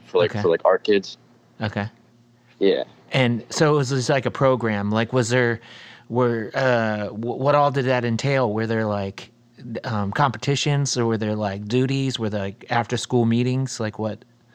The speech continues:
Speaker 1: Yeah, there, there was, there was a lot of after-school stuff, but, um, it, it was, like, broken down in a section. Like, there, there was, like, a dance thing. There was, like, a, um,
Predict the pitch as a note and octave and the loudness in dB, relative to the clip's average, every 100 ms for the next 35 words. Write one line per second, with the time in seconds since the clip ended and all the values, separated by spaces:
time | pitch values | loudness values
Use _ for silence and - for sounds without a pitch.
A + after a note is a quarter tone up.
0 | _ _ _ _ - - D3 D#3 F3 D3+ | _ _ _ _ -20 -2 2 4 4 4
1 | F#3 D3+ D3 F3 C3 G#2 F2 F#2+ G2 - | 4 4 2 4 4 4 6 2 2 -4
2 | - G2+ - G#2 G2+ G#2+ G#2 G#2+ G2+ A2 | 0 0 4 2 4 4 6 4 2 0
3 | - C3 C3 C#3 C3+ D3 A#2+ B2+ B2 A2+ | 2 4 4 4 4 2 4 2 2 2
4 | A2+ A2 - G#2 G#2+ G2+ A2+ A2 A#2 A2 | 2 0 0 0 0 0 2 2 2 2
5 | G#2+ F#2+ G2+ G#2 G#2 - - A#2+ A2 G#2+ | 0 2 2 4 0 -4 0 4 4 4
6 | F#2+ F#2+ - F2 - F2+ F2 F2+ E2+ E2+ | 4 2 2 0 2 2 4 2 0 -6